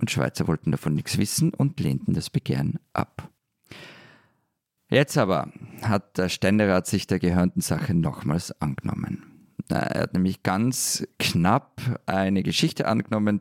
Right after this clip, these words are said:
die einen Hornfranken einführen will. Die Debatte dazu, die kann man nachhören und nachsehen im Schweizer Radio und Fernsehen. Ich habe nur die Highlights gesehen und die Alarm waren schon recht gaga. Also,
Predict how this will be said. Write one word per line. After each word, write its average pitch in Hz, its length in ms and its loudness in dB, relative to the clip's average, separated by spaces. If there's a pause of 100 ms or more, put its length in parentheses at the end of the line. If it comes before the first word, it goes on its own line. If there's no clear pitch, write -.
die 110 220 0
einen 98 320 2 (260)
Hornfranken 104 1300 2
einführen 78 640 0
will. 76 180 -4 (560)
Die 95 80 2
Debatte - 400 -2
dazu, 131 300 -2
die 117 100 -2
kann 92 280 0
man 85 280 0
nachhören 107 500 2
und 92 120 0
nachsehen 90 400 0
im 82 80 -2
Schweizer - 320 -4
Radio 80 180 -2
und 80 100 -4
Fernsehen. 123 500 0 (1000)
Ich - 240 -4
habe 95 120 0
nur 90 80 2
die 82 100 0
Highlights 78 380 -2
gesehen - 420 -6 (240)
und - 240 -2
die 101 80 2
Alarm 82 300 2
waren 73 160 -2
schon 123 160 -4
recht - 260 -6
gaga. - 360 -6 (340)
Also, 80 340 -4